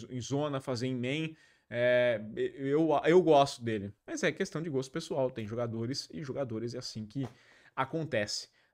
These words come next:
né? Não tem, não tem certo e errado, né? A não ser que, sei lá, alguém defendeu o Zach Wilson aqui, a gente pode questionar.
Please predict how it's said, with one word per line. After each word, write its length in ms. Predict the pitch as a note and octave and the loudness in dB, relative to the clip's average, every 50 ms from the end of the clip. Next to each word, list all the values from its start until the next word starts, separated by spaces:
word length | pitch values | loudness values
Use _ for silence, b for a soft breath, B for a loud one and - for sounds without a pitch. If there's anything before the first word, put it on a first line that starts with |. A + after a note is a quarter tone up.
| b | b
né? 300 | - G#2+ A2 A#2+ C3 B2+ - - | -8 -6 -6 -6 -6 -8 -12 -14
Não 160 | A2+ A2 G#2+ | -12 -12 -8
tem, 640 | G#2+ A2+ A2+ A#2 A#2+ A#2+ A#2+ A2+ A2 G#2 G2+ G#2 G2+ - | -6 -6 -4 -2 -2 -2 -2 -4 -4 -6 -8 -10 -12 -14
não 160 | - A2 G#2+ G#2 | -14 -12 -12 -10
tem 840 | G#2+ A2+ A2 A2 A2+ A2+ A2 A2 A2 G#2+ G#2+ G#2+ G#2 G#2 G#2 G2 | -10 -8 -8 -6 -6 -6 -6 -6 -6 -6 -4 -4 -4 -6 -6 -8
certo 500 | G2+ - - - D3 C3+ C3 C3 C3+ - | -8 -6 -4 -2 0 0 0 0 -2 -2
e 60 | D#3 D#3 | -2 0
errado, 400 | C#3+ A#2 A2 F#2+ G2 G2+ G2 G2 - _ _ _ | -2 -2 -2 -4 -4 -4 -6 -12 -16 _ _ _
né? 140 | - - - - | -20 -20 -20 -14
A 140 | - - D4 | -10 -8 -6
não 140 | D#4+ F3 C#3 | -4 -4 -6
ser 240 | - - A#2+ A#2+ A#2+ | -4 -4 -6 -6 -6
que, 400 | - A#3+ G#3 C#3+ G2+ G2 - _ _ _ _ _ _ _ _ _ _ | -6 -6 -4 -4 -4 -6 -8 _ _ _ _ _ _ _ _ _ _
sei 160 | _ - D#3+ F3 | _ -10 -6 -4
lá, 260 | B2 G2 G#2 - _ _ _ _ _ _ _ _ _ _ _ _ b b b b b b b b b b - | -4 -4 -4 -6 _ _ _ _ _ _ _ _ _ _ _ _ b b b b b b b b b b -10
alguém 320 | - G#2+ G#2 G2 A#2+ C3+ C#3+ | -10 -8 -6 -6 -4 -4 -2
defendeu 460 | D3 C#3 - C3+ A#2+ A2+ B2+ B2+ A#2+ | -4 -4 -4 -4 -2 0 0 0 0
o 60 | A2+ | 0
Zach 200 | G2+ C3+ C3 C3 - A#2 | 0 -2 -2 -2 -2 -2
Wilson 560 | A#2 B2 C#3 D3 C#3+ C#3+ - A#2+ A2 G2+ G2 | 0 2 2 2 2 0 -4 -6 -8 -8 -10
aqui, 320 | G#2 - A2+ A2+ B2 D3 | -10 -8 -6 -6 -6 -6
a 60 | F3+ | -6
gente 200 | E3 E3+ E3+ E3 - | -8 -8 -10 -12 -8
pode 440 | - E3 D3+ D3 E3+ E3+ E3 E3 - _ _ _ _ | -4 -4 -4 -2 -4 -6 -8 -8 -12 _ _ _ _
questionar. 520 | - D3+ D3+ - A#3+ F#3 C#3 C3 C#3 C#3 | -8 -8 -6 -6 -6 -4 -4 -4 -4 -6